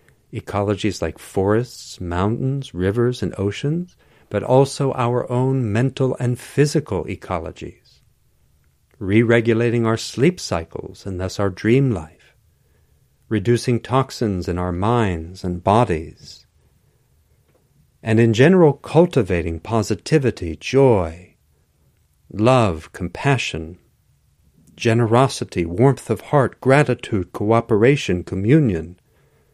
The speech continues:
ceremony, celebration, and mutual nourishment, mutual illumination, and mutual liberation.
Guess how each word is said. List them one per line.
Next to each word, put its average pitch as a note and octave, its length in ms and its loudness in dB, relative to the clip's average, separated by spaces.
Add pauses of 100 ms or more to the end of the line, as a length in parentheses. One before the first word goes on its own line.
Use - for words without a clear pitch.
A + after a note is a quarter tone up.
(120)
ceremony, G2 840 2
celebration, A2 1120 0 (1040)
and A2+ 260 0
mutual F3 520 4
nourishment, A2 720 0 (840)
mutual C#3+ 560 4
illumination, A2+ 840 0 (840)
and G#2+ 160 2
mutual G2 400 0
liberation. F2 640 -4